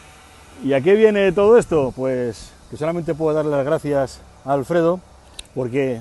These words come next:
el otro día venía por aquí paseando a mi ritmo rápido, venía escuchando mis audios y de repente, como siento que me llaman, un grito, me giro y ahí estaba Alfredo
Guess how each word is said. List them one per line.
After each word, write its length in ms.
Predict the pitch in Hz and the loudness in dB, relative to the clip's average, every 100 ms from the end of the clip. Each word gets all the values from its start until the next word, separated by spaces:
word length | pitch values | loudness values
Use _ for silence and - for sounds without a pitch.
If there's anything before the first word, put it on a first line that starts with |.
| 117 | -10
el 80 | 135 | -8
otro 180 | 180 202 | -6 -2
día 160 | 220 185 | 0 0
venía 200 | 160 202 | 0 0
por 160 | 185 | 2
aquí 160 | 175 180 | 2 2
paseando 540 | 165 151 170 208 190 | 0 0 2 2 2
a 60 | 175 | 2
mi 140 | 143 139 | 2 0
ritmo 280 | 185 170 | 0 -2
rápido, 380 | 156 208 196 196 | -2 -2 0 -2
venía 180 | 151 160 | -2 -4
escuchando 400 | 156 143 160 151 | -6 -6 -6 -4
mis 160 | 139 196 | -4 -2
audios 300 | 208 190 143 | -2 -2 -4
y 40 | |
de 60 | 139 | -6
repente, 400 | 139 247 240 214 _ _ | -4 -2 -2 -4 _ _
como 320 | 139 135 135 | -6 -6 -6
siento 340 | - 285 233 139 | -6 -6 -4 -6
que 100 | 131 | -6
me 100 | 117 | -6
llaman, 300 | 110 131 226 | -8 -8 -10
un 260 | 185 160 | -12 -12
grito, 320 | 196 233 226 - _ _ _ _ | -10 -6 -6 -8 _ _ _ _
me 160 | 127 131 | -8 -6
giro 320 | 202 208 262 _ _ _ _ _ - | -2 -2 -4 _ _ _ _ _ -8
y 80 | |
ahí 120 | 131 202 | -4 -4
estaba 280 | - 196 | -4 -6
Alfredo 420 | 180 156 233 147 | -6 -2 0 0